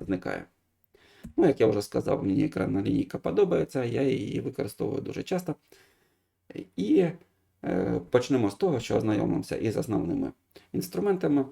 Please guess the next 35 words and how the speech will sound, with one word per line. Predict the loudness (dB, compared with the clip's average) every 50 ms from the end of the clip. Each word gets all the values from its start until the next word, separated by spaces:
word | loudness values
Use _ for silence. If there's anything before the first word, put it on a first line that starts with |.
| -8 _ _ _ -12
для | -4 0 2 2 2
створення | 2 0 0 2 2 2 2 0 0 0
об'єктів. | 0 0 0 0 0 0 -2 -4 -4 -6 _ _ _ _ -2
Поки | 0 0 0 0 -2
що | -4 -2 -2
ми | -2 0
будемо | -2 0 0 0 0 0
користуватися | -2 -2 -4 -2 0 0 0 0 0 -2 -6 -6 -4 -2
дуже | 0 0 0 0 -2
простими | -2 -4 -4 -2 0 0 2
інструментами. | 0 0 -2 -2 0 0 0 0 0 0 0 0 0 -2
Це | 0 0 0 0 0 -2 -4
інструменти | -4 -4 -2 0 0 2 2 2 0 -2 -4
для | -2 0 0 0 0
створення | 0 2 2 2 2 2 -2 -6
фігур. | -6 -6 -6 -2 0 0 -2 -2 _ -20 -20 -20 -20 _ _ -6
Їх | -4 -2 -2 -2 -2 -4 -12 _ _ _ _ -6
тут | -6 -6 -6 -6 -10 _
три | -6 -4 -4 -4
штучки. | -4 -4 -6 -6 -4 -2 -2 -2 -2 -4 -18 _ _ _ _ _ _ _ _ _ _ _ _ _ _ _ _ _ _ _ _ _ _ _ _ _ _ _ -20 -20 _ _ _ _ _ _ _ _ -20 -20 -20 -20 -20 -20 _ _ _ -18 -18 -18 -12 _ 2
Е, | 4 4 4 4
інструмент | 2 0 0 0 0 2 2 4 4
для | 4 2
створення | 2 2 2 2 2 2 2 0 0
прямокутників, | 0 0 0 0 0 -2 -2 -2 0 0 -2 -2 -2 -2 -2
інструмент | -2 -4 -2 -2 0 2 2 0 0
для | 0 -2
створення | -2 -2 0 0 0 2 0 0 -2
овалів | 0 0 0 2 2 4 4 2 2 0 0
і | -2
інструмент | -2 -4 -4 -4 -4 -2 0 0 0 0 0
для | -2 -2
створення | -2 -2 -2 -2 0 0 0 -2 -2
інших | -2 -4 -4 -4 -4 -6 -10 -6
фігур. | -2 0 0 0 0 -4 -6